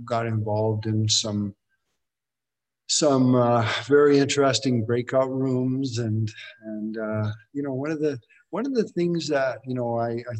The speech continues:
think I, um, you know, I was talking, uh, with, um, our friend Alex from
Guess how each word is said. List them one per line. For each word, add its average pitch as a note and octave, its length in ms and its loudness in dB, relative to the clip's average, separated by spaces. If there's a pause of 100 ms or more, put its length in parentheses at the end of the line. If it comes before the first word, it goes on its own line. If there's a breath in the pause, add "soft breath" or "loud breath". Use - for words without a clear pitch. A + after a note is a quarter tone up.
think C3 240 -12
I, A#2 300 -2
um, A2 360 -4 (840 loud breath)
you A#2 60 -6
know, A2 60 -4
I - 40 -6
was G#2+ 120 -6
talking, A2 720 -6
uh, G#2 400 -6
with, G2+ 300 -10 (160)
um, G#2 380 -6
our G#2+ 140 -8
friend G#2+ 280 -10
Alex G#2 640 -6
from F#2+ 260 -14